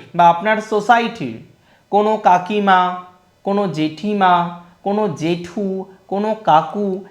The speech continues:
এই ধরনের যে সম্পর্কগুলো হয় না, যে পাতানো কাকা, এই পাশের বাড়ির কাকা, হয়তো তার সাথে হয়তো আমার রক্তের কোনো বন্ধন নেই, কিন্তু এই ধরনের কিছু ব্যক্তিবর্গের সাথেও আমরা দেখেছি, আহ, কুম্ভ রাশির জাতক জাতিকাদের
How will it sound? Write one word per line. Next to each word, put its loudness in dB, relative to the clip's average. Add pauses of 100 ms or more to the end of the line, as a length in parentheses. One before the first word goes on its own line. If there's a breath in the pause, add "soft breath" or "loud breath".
(140 loud breath)
এই 0
ধরনের 0
যে 0
সম্পর্কগুলো -2
হয় -4
না, -4
যে -6
পাতানো 2
কাকা, -2 (600)
এই -6
পাশের -2
বাড়ির -2
কাকা, -4 (400 soft breath)
হয়তো -2
তার 0
সাথে -6
হয়তো -6
আমার -6
রক্তের -6
কোনো -8
বন্ধন -12
নেই, -12
কিন্তু -14
এই -8
ধরনের -8
কিছু -12
ব্যক্তিবর্গের -12
সাথেও -8
আমরা -6
দেখেছি, -12 (520 loud breath)
আহ, -4
কুম্ভ -8
রাশির -8
জাতক -8
জাতিকাদের -12